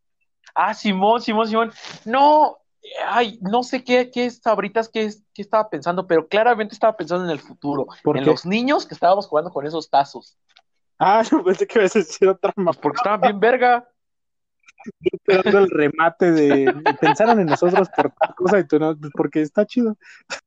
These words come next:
Speaker 1: No, pues este está
Speaker 2: Sí,
Speaker 1: bien.
Speaker 2: miren,
Speaker 1: Me
Speaker 2: Samuel
Speaker 1: encantan
Speaker 2: es este
Speaker 1: los
Speaker 2: niño
Speaker 1: tazos,
Speaker 2: pendejo
Speaker 1: güey,
Speaker 2: que
Speaker 1: me
Speaker 2: solo
Speaker 1: fascinan.
Speaker 2: agarra los tazos y no
Speaker 1: Ay,
Speaker 2: quiere,
Speaker 1: están bien
Speaker 2: le, le van a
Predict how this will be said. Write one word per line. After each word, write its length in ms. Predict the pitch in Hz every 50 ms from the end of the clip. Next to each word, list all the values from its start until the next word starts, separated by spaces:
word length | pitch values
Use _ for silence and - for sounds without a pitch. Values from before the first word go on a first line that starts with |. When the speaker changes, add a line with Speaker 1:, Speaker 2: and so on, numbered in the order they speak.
| _ _ _ -
Speaker 1:
No, 340 | - 214 208 226 254 285 285
pues 140 | 226 202
este 180 | 190 185 185 247
está 200 | 233 - 262 -
Speaker 2:
Sí, 100 | - 156
Speaker 1:
bien. 200 | 143 135 135 165 -
Speaker 2:
miren, 180 | 160 175 180 180 175 165
Speaker 1:
Me 40 | 151
Speaker 2:
Samuel 60 | 165 180 202 214
Speaker 1:
encantan 20 | 220
Speaker 2:
es 100 | 214 214
este 20 | 208
Speaker 1:
los 120 | 175 -
Speaker 2:
niño 120 | 196 190
Speaker 1:
tazos, 160 | 196 180 185 147
Speaker 2:
pendejo 200 | 139 143 143 127
Speaker 1:
güey, 100 | 135 139
Speaker 2:
que 60 | 139
Speaker 1:
me 60 | -
Speaker 2:
solo 360 | 151 147 151 156 151 147 135
Speaker 1:
fascinan. 140 | 165 143 123 - - - _ _ _ -
Speaker 2:
agarra 300 | 143 147 147 156 170 170
los 160 | 156 143 -
tazos 280 | - 156 151 165 170 156
y 60 | 151
no 140 | 139 139 135 - _ _ -
Speaker 1:
Ay, 200 | 123 127 143 190
Speaker 2:
quiere, 100 | 190 185
Speaker 1:
están 160 | 180 202 233
bien 160 | 262 294 233
Speaker 2:
le, 60 | 170 185
le 200 | 190 196 185 202
van 140 | 220
a 20 | 247